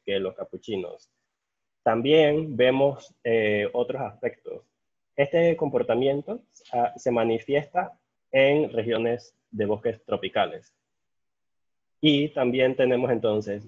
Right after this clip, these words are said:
dos especies, o un gru-, perdón, en Brasil es un grupo de zapajos, no es una sola especie, hay varias especies de zapajos que hacen esto en bosques áridos de, de, del Atlántico de Brasil.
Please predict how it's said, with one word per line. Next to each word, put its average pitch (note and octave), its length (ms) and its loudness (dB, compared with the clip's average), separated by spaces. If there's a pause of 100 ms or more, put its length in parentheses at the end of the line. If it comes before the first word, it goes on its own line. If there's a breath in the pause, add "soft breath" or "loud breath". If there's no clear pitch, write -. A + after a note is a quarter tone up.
dos B2+ 320 0
especies, E3+ 800 -6
o A#2 340 2
un C3 120 2
gru-, C3 200 -8
perdón, B2 300 2
en A2 100 2
Brasil A2 360 0
es C#3+ 80 2
un C#3+ 160 2
grupo C#3 300 -2
de B2+ 100 2
zapajos, F2+ 560 -8
no A2 120 -2
es A#2+ 60 -2
una B2 200 -2
sola A2+ 220 -4
especie, A#2 400 -4
hay G#2+ 140 0
varias A2 280 -4
especies A2 340 -6
de A2+ 40 -8 (100)
zapajos G#2 320 -8
que G2 120 -8
hacen F#2+ 260 -4
esto A2+ 300 -10 (380)
en A2 160 -4
bosques A#2+ 460 -2
áridos G2+ 640 -2
de, F#2+ 480 -2
de, F#2 440 -6
del F#2+ 340 -6
Atlántico G2 480 -8
de F#2+ 160 -4
Brasil. F2+ 360 -14